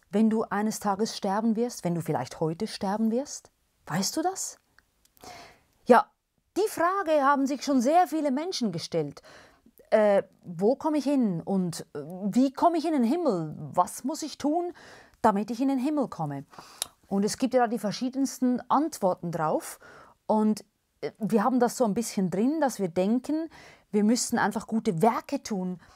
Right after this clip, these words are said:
ähm, um in den Himmel zu kommen. Oder vielleicht viel, viel Geld spenden, um in den Himmel zu kommen. Oder wenn ich einfach ganz, ganz fromm bin und wenn ich jeden Sonntag in die Kirche gehe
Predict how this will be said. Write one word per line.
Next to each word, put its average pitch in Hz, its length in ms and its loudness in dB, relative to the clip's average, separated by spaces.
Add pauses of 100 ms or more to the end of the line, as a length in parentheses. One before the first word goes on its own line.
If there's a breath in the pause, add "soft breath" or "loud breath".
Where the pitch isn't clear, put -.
(320 loud breath)
ähm, 190 500 2
um 185 220 -2
in 185 140 -4
den 208 120 0
Himmel 311 280 0
zu - 140 -6
kommen. 143 380 -6 (500 loud breath)
Oder 185 300 4
vielleicht 160 800 -2 (320)
viel, 202 240 -2
viel 185 240 0
Geld 294 300 2
spenden, 190 560 -2
um 160 100 -4
in 156 80 -4
den 156 80 -4
Himmel 180 260 -2
zu 185 100 -8
kommen. 160 340 -4 (480 loud breath)
Oder 196 480 6
wenn 202 120 -2
ich - 180 -4
einfach 254 260 -2
ganz, 269 300 2
ganz 269 240 2
fromm 196 400 2
bin 349 160 -2 (420 loud breath)
und 202 160 -2
wenn 220 120 2
ich 240 160 0
jeden 247 520 0
Sonntag 277 520 0
in 262 120 0
die 202 100 -4
Kirche 220 440 -2
gehe 311 320 -2